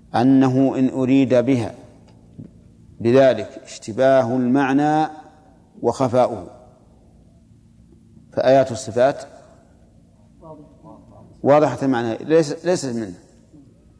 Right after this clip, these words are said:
وإن أريد بذلك اشتباه الحقيقة التي يكون عليها الأمر، فهذا حق،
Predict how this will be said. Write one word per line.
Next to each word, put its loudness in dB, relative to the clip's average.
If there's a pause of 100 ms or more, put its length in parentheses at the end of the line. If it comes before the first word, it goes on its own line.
(340)
وإن 2
أريد 4
بذلك 2
اشتباه -2
الحقيقة -2 (680)
التي -2
يكون 0
عليها 0
الأمر، 0 (1000)
فهذا 0
حق، -6